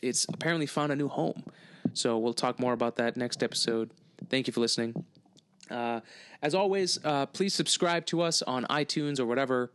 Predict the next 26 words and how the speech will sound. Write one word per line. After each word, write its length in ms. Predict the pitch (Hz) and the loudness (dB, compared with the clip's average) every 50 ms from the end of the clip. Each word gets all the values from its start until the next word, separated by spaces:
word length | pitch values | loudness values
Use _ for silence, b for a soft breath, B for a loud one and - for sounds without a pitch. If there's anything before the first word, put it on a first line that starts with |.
| _ | _
podcast 520 | - - 147 143 139 - 143 127 123 - - - | -2 0 0 0 0 -2 -2 -2 -2 -4 -2 0
app 240 | 135 135 127 - | 0 0 0 -2
you 120 | 120 113 110 | -2 -2 0
listen 340 | 117 131 160 160 - 160 135 | 0 0 0 0 0 -2 -2
to 80 | - | -2
the 60 | 113 | -2
show 320 | 110 - 185 185 185 170 175 | 0 2 2 2 2 2 0
on, 280 | 175 175 180 175 170 - B B B B B B B B B _ | 0 0 0 -2 -4 -8 B B B B B B B B B _
and 400 | 135 127 127 131 135 135 131 127 | -6 -4 -2 0 0 -2 -2 -2
tell 140 | - 170 170 | 0 0 0
your 80 | 170 165 | 0 2
friends 200 | - 196 196 156 | 0 0 0 0
about 200 | 123 117 101 - | 0 -2 -2 -2
us. 260 | - - - - - b b b b b b b - | -2 -4 -4 -4 -6 b b b b b b b -6
Uh, 140 | 131 123 - | -6 -6 -2
also, 760 | - 135 151 160 - - 156 147 143 143 147 143 147 131 - - _ _ _ _ _ _ _ _ | 0 0 0 0 0 0 0 0 2 2 0 0 -2 -4 -8 -12 _ _ _ _ _ _ _ _
make 220 | - 147 147 139 - | -8 -8 -6 -6 -6
sure 240 | - - 156 156 151 | -4 -4 -2 -2 -2
to 60 | 143 | -2
go 260 | 127 147 147 151 143 | -2 0 0 0 0
to 560 | 139 - - - 147 135 135 135 131 131 - - - | -2 -4 -2 0 0 2 2 2 2 0 -2 0 0
A 220 | 135 143 147 151 | 0 0 0 0
G 240 | 139 - 143 143 143 | 0 0 0 0 -2
three 300 | - - - 143 143 139 | -4 -4 -4 -2 -2 0
D 200 | 135 139 135 139 | 0 0 0 0
dash 380 | 131 123 127 120 120 117 - | 0 2 2 2 2 0 0